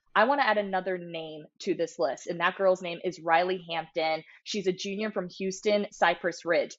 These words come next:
This weekend at the Texas Relay, she clocked a wind legal thirteen eighteen in the short hurdles, which actually ties her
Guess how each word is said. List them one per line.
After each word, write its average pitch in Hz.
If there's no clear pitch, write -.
This 240
weekend 202
at 190
the 185
Texas 190
Relay, 180
she 185
clocked 202
a 190
wind 220
legal 190
thirteen 220
eighteen 190
in 185
the 175
short 190
hurdles, 185
which 180
actually 311
ties 185
her 165